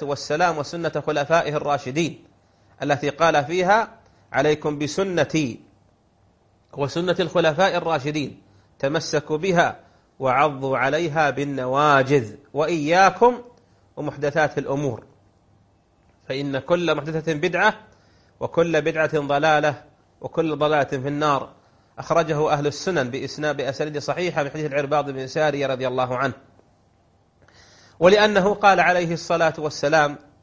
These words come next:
"اقتدوا بالذين من بعدي"، أبي بكر وعمر،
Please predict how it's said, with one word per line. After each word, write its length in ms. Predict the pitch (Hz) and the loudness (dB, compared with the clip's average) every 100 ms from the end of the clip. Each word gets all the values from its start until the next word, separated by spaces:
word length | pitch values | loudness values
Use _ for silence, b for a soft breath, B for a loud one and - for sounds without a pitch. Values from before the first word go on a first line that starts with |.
| _ _ _ - | _ _ _ -10
"اقتدوا 500 | 147 - 180 175 180 | -8 0 2 2 0
بالذين 560 | 156 160 156 165 151 139 | -2 0 0 0 -2 -4
من 140 | 131 | 2
بعدي"، 340 | 143 123 110 95 _ _ _ _ _ _ - | 4 4 0 -12 _ _ _ _ _ _ -4
أبي 160 | 147 156 | -2 2
بكر 260 | 196 202 | 0 2
وعمر، 460 | 185 160 214 139 | 0 2 2 0